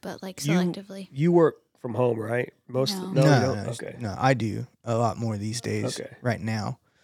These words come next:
Speaker 3: Um, she, she goes to the office. I work a lot more from home.
Speaker 2: Yeah.
Speaker 3: Um, that's about to change soon. We're both gonna be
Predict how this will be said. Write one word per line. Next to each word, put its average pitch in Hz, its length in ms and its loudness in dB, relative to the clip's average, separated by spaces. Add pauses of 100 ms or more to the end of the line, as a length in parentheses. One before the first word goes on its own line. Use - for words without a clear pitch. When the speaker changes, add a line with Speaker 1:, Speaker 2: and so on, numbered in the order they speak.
(260)
Speaker 3:
Um, 104 440 -4 (440)
she, 127 520 -2 (160)
she 135 280 0
goes 117 360 0
to - 160 -8
the 104 100 -4
office. 107 640 -2
I 110 120 0
work 107 280 -4 (180)
a 113 80 -4
lot 107 180 -2
more 113 200 -4
from 107 140 -8
home. 131 380 0 (300)
Speaker 2:
Yeah. 131 160 -8
Speaker 3:
Um, 104 760 -2 (440)
that's 131 260 2
about 120 300 0
to 117 100 -6
change 113 400 2
soon. 113 460 0 (400)
We're 113 100 -2
both 113 280 2
gonna 110 180 0
be 110 380 -2